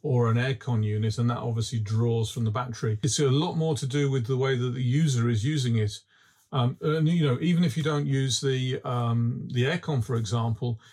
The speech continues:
if you open your windows while you drive, you increase drag. And as I mentioned, drag is, is one of the four things that batteries dislike. So it, it's, it's, it's more to do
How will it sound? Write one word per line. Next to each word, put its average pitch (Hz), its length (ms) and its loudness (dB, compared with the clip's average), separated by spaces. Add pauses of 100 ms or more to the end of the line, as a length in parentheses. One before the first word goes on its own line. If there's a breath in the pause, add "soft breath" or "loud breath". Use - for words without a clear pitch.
(280 loud breath)
if 143 280 0
you 139 220 0
open 139 380 0
your 123 140 2
windows 120 760 0
while 131 100 -2
you 120 140 0
drive, 117 480 0
you 123 100 2
increase 123 340 0
drag. 120 380 -2 (160)
And 127 80 -2
as 117 80 2
I 120 60 2
mentioned, 120 500 0
drag 120 320 -2
is, 110 260 0 (360 loud breath)
is 135 120 6
one 127 160 6
of 120 100 6
the 120 60 6
four 127 280 -2
things 113 320 0
that 117 160 -4
batteries 120 400 -4
dislike. 123 560 -2
So 127 340 -2 (420 loud breath)
it, 147 200 0
it's, 135 240 -2
it's, 147 280 -2
it's - 400 -4
more 170 360 4
to 185 100 -2
do 143 460 0